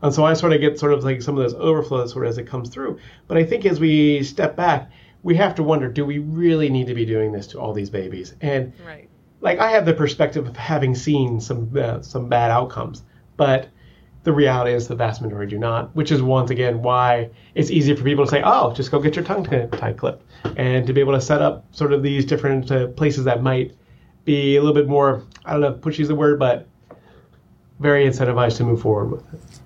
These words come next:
Speaker 2: I think you're right, though. The Hail Mary term, I like that because I do notice, you know, if, if, uh,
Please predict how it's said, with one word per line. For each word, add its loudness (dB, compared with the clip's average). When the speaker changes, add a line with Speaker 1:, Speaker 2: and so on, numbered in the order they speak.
Speaker 2:
I 2
think 0
you're 2
right, 2
though. 4
The -2
Hail 2
Mary 0
term, -6
I -2
like 2
that 0
because -4
I -6
do 2
notice, 2
you -10
know, -4
if, -6
if, -4
uh, 2